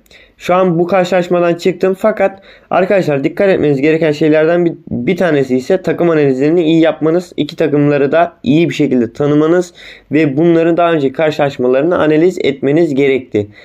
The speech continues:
Sadece oranlara ve kodlara bakaraktan bu iş olmaz. Burada biraz da tecrübenizi, iddia tecrübenizi, futbol tecrübenizi konuşturmanız gerekecek. Burada sizlere gösterdiğimiz kodlar ve oranlar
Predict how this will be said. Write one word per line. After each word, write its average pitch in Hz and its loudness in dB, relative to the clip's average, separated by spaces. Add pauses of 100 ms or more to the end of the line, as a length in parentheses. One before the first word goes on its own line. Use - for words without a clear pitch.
(180)
Sadece 160 2
oranlara 160 2
ve 151 0
kodlara 147 0
bakaraktan 127 0
bu 147 4
iş 143 -2
olmaz. 160 0 (460)
Burada 160 2
biraz 170 2
da 160 0 (1300)
tecrübenizi, 156 2
iddia 156 0
tecrübenizi, 131 0
futbol 151 -2
tecrübenizi 135 0
konuşturmanız 156 0
gerekecek. 156 0 (880)
Burada 143 0
sizlere 147 0
gösterdiğimiz 143 0
kodlar 151 0
ve 139 0
oranlar 147 0